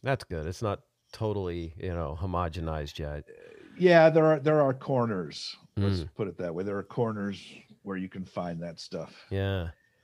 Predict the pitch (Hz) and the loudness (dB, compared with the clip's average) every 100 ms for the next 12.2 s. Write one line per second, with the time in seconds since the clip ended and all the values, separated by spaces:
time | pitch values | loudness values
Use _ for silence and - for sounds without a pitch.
0 | _ - 151 151 156 160 151 156 156 151 | _ 2 2 2 2 4 4 2 4 4
1 | 147 143 143 135 135 127 127 127 _ _ | 4 0 0 2 2 2 2 -4 _ _
2 | _ _ 143 131 131 127 127 123 120 120 | _ _ 2 2 2 0 0 2 0 0
3 | 117 113 110 117 117 110 120 120 135 120 | 2 2 2 0 -2 -2 -2 -2 -2 -2
4 | 113 113 - 135 123 123 113 113 120 131 | -2 -6 -4 -2 -2 -2 -2 -2 -2 -4
5 | 127 101 - - 113 104 101 98 101 104 | -6 -8 -8 -4 -2 -2 -4 -2 -2 -2
6 | 113 117 - 101 90 90 _ _ _ _ | -4 -8 -6 -2 -2 -4 _ _ _ _
7 | _ _ _ _ 95 92 107 104 95 - | _ _ _ _ -8 -4 -4 -4 -6 -6
8 | 104 95 101 101 - 95 90 87 90 101 | -4 -4 -4 -8 -6 -4 -4 -10 -16 -20
9 | _ _ _ _ _ - 95 90 - 92 | _ _ _ _ _ -8 -6 -6 -6 -4
10 | 95 95 82 82 98 95 92 90 90 87 | -4 -6 -12 -12 -8 -4 -2 -4 -4 -6
11 | 87 95 80 87 87 90 78 - 85 80 | -8 -8 -8 -10 -8 -10 -12 -14 -12 -10
12 | 80 78 | -12 -14